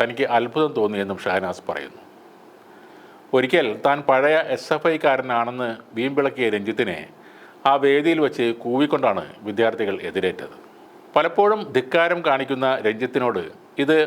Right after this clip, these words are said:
വരിക്കാശ്ശേരി മനയല്ല, ചലച്ചിത്ര അക്കാദമിയാണെന്നും ഏകാധിപതിയെ പോലെയാണ് രഞ്ജിത്ത്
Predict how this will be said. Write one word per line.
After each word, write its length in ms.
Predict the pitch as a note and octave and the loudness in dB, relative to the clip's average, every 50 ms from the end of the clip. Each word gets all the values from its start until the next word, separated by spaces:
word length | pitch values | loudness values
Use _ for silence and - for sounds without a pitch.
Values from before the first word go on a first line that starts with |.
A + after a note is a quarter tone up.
| D3+ - - | 0 0 2
വരിക്കാശ്ശേരി 640 | B2 B2+ C#3 C3+ - D#3+ D#3 D#3 - D#3+ C#3+ D3 C3+ A#2+ | 2 2 2 2 0 0 0 2 2 0 0 0 2 2
മനയല്ല, 340 | A2+ A#2 B2 B2 A2 G2+ E2 D#2+ C#2+ - - - - - - - - - - | 0 2 2 0 0 0 -4 -4 -6 -10 -16 -20 -20 -20 -20 -20 -20 -8 0
ചലച്ചിത്ര 400 | - A#2+ C3 B2+ D3+ - - D3 C3 A2+ G#2 | 0 0 0 0 -2 0 0 2 2 0 -2
അക്കാദമിയാണെന്നും 760 | - - C#3 C3+ C3+ C3+ C3 A#2+ G#2+ G2 F#2+ G2 F#2 D#2+ - - - - - - - - - - - - B2+ C3+ | 0 2 0 0 0 -2 -2 0 -2 -2 -2 -4 -8 -10 -12 -16 -20 -20 -20 -20 -20 -20 -20 -18 -2 2 2 2
ഏകാധിപതിയെ 580 | D3+ D3+ E3 E3 E3+ E3+ E3 E3+ D#3+ D#3 D#3 D#3 C#3 | 4 2 2 2 2 2 0 2 2 2 0 0 2
പോലെയാണ് 400 | A#2+ A#2+ A#2+ B2 A#2+ A2+ A2+ A2 G#2 G#2 G#2+ | 2 4 4 4 2 2 0 -4 0 0 0
രഞ്ജിത്ത് 360 | G#2+ G#2+ A#2+ A#2+ B2 - | 0 0 -2 -4 -6 -6